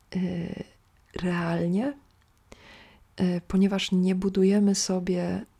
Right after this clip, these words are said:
umiejętności odpowiadania za te rzeczy. Y, to się wiąże,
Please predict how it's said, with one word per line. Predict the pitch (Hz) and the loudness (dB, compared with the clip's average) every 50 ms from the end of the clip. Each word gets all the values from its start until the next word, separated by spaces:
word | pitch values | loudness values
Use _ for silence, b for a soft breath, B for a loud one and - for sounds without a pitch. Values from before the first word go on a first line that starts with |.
| _ | _
umiejętności | - 185 180 185 185 180 180 180 175 - - 185 185 180 180 180 - - - - - - | 0 2 2 4 4 2 2 0 -2 0 0 2 2 2 2 -2 -4 -6 -8 -8 -8 -10
odpowiadania | 180 - - - 175 180 175 170 165 175 170 165 165 175 170 | -10 -8 -8 -6 -4 -2 -2 -2 0 0 0 0 -2 -4 -4
za | - 165 160 | -6 -6 -6
te | - - 170 | -6 -6 -6
rzeczy. | 175 170 170 170 - - 175 160 - _ _ _ _ _ B B B B B B B B B B B - - | -4 -6 -6 -8 -8 -8 -8 -10 -12 _ _ _ _ _ B B B B B B B B B B B -8 -6
Y, | 180 190 175 165 - | -4 -4 -4 -4 -4
to | - 202 | -4 -4
się | 233 - 269 | -2 -2 -2
wiąże, | 233 220 220 226 226 226 - 226 208 202 202 196 208 202 | 0 0 0 0 0 0 0 0 0 2 0 0 -2 -4